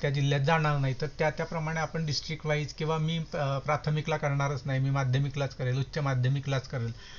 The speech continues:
असं जर आपल्या काही कंडिशन्स असतील, अटी असतील तर तेवढंच सिलेक्ट करा. अन्यथा सर्व ऑलवर ठेवलं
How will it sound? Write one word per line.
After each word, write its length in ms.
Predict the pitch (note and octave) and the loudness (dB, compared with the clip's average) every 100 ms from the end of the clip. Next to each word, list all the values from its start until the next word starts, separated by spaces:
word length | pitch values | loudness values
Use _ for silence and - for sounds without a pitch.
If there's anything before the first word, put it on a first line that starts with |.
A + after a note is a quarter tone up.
| - - | -10 -2
असं 220 | D3 - | 0 2
जर 140 | E3+ F3 | 2 4
आपल्या 260 | E3 E3 | 2 0
काही 160 | D#3 D#3 | -2 0
कंडिशन्स 560 | D#3+ C#3+ C#3+ D#3 C#3+ | 2 2 0 -2 0
असतील, 280 | D3 - D3 | 0 0 0
अटी 220 | C#3 - | 0 0
असतील 300 | C#3+ - F3+ | 0 0 -2
तर 40 | G#3+ | -2
तेवढंच 400 | G#3+ F#3+ F3+ - | 2 2 2 0
सिलेक्ट 260 | D3+ C#3+ | -2 -2
करा. 160 | - C3+ A3 - - - - | -2 -4 -6 -14 -16 -14 -2
अन्यथा 360 | D3+ D#3+ D#3 F3 | 2 4 4 2
सर्व 320 | E3+ E3+ F3 | 4 4 6
ऑलवर 380 | E3 D#3 D#3+ D#3+ | 6 6 6 2
ठेवलं 300 | C#3+ C#3+ | 4 2